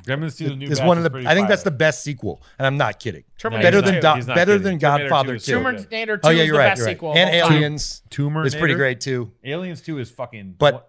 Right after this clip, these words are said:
Speaker 1: one of the best sequels.
Speaker 2: But Gremlins two is one of the best, and people front on it. The,
Speaker 1: Right.
Speaker 2: a new, the
Speaker 3: I
Speaker 2: new
Speaker 3: don't think
Speaker 2: batch.
Speaker 3: I've ever seen
Speaker 1: Gremlins
Speaker 3: number
Speaker 1: two is
Speaker 3: two.
Speaker 1: fire.
Speaker 3: Is that the guy with the mohawk?
Speaker 2: First of
Speaker 1: Yeah.
Speaker 2: all, it has the first transgendered gremlin actress, so they're way ahead of their time. People don't talk about that.
Speaker 3: The future is.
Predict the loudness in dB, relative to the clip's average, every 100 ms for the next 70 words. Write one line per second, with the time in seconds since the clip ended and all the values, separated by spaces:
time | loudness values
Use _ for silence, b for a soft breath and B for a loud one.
0 | -20 -14 -10 -10 -12 -14 0 4 4 2
1 | -16 -20 _ _ _ _ _ 2 2 2
2 | -2 -4 -6 -8 -6 -6 -2 -4 -4 -6
3 | -8 -10 -10 -10 -10 -6 -4 -4 -10 -20
4 | _ _ -4 -4 0 0 2 0 0 0
5 | 2 2 0 0 -4 -6 -10 -12 -12 -10
6 | -10 -8 -8 -10 -10 -12 -12 -14 -12 -12
7 | -6 -6 -6 -8 -8 -8 -10 0 0 4
8 | 6 6 4 -4 -2 -2 -2 -2 0 -2
9 | -2 -2 -2 -4 -6 -6 -6 -8 -4 -4
10 | -4 -6 -6 -4 0 2 2 0 2 0
11 | -2 -6 -2 -2 -4 -10 _ _ -4 -2
12 | -2 -4 -6 -8 -14 -14 -16 _ _ _
13 | -16 -12 -10 -8 -6 -8 -6 -8 -8 -10
14 | -16